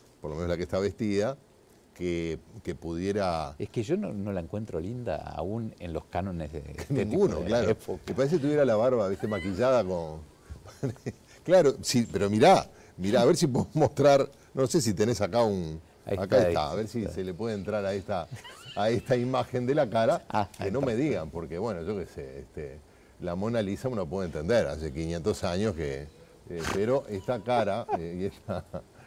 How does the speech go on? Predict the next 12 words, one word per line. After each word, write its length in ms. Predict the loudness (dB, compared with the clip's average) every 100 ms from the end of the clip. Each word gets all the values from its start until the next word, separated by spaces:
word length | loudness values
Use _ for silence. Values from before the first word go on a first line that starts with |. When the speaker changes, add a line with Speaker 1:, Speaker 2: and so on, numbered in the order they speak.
| -20 -20 -16
Speaker 1:
no, 1000 | -8 -4 -2 0 0 -2 -4 -6 -8 -12 -14 -12 -8 -4
no 120 | 0
cierra. 600 | 6 6 6 4 -4 -8 -16
Speaker 2:
Sí, 480 | -4 0 2 0 -6 -18 -20 -20 -18 -18 -18 -20 2
pero 680 | 6 8 8 8 8 6 4
el 200 | 0 0
cuadro 340 | 2 2 2
tiene 380 | 4 4 2 -2 -6 2
otra 360 | 4 6 4 4
cantidad 500 | 4 4 4 6 6
de 100 | 4
cosas 560 | 0 -4 -6 -8 -14